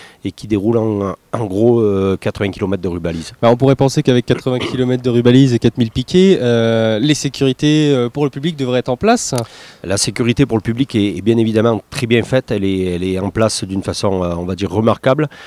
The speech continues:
Speaker 1: Euh, et puis malheureusement, il arrive, euh, parfois que malgré le passage des véhicules de, de, d'autorité, de vo-,
Speaker 2: Sécurité.
Speaker 1: véhicules info, véhicu-, tous les vé-, toute l'infrastructure de sécurité en termes de véhicules qui passent à pre-, avant le premier concurrent,
Speaker 2: Mhm.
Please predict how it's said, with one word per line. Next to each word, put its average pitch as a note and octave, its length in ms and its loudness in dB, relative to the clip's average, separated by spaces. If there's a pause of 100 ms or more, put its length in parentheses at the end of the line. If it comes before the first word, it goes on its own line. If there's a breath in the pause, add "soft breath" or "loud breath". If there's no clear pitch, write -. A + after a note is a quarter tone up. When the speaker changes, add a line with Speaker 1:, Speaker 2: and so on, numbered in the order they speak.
(320 loud breath)
Speaker 1:
Euh, F2+ 460 -4 (100)
et G2+ 120 -6
puis - 180 -12
malheureusement, G#2 640 2
il A2+ 180 2
arrive, G2+ 300 -2
euh, F#2+ 260 0
parfois G#2+ 480 0
que F2+ 640 -4
malgré G#2 360 -2
le G#2 60 0
passage G#2 360 0
des G2+ 80 -4
véhicules G2+ 400 -2
de, G2 260 2 (540)
de, F2+ 100 -8 (460 loud breath)
d'autorité, A2 760 0
de G2 520 0
vo-, G2+ 160 -2
Speaker 2:
Sécurité. A2 400 0
Speaker 1:
véhicules C#3 160 6
info, A#2 280 0
véhicu-, G2 400 -4
tous A#2 100 -2
les A2 100 4
vé-, G2+ 180 -2
toute - 180 -10
l'infrastructure G2+ 540 -6
de - 60 -12
sécurité G2 400 -8
en G2 80 -4
termes F#2 180 -4
de F#2+ 60 -2
véhicules G2 380 -6
qui G2 120 -10
passent G2 200 -8
à G2 40 -4
pre-, G#2 300 -10
avant G#2 300 -4
le F#2 80 -6
premier G#2+ 280 -6
concurrent, F#2+ 480 -8
Speaker 2:
Mhm. G#2 80 -12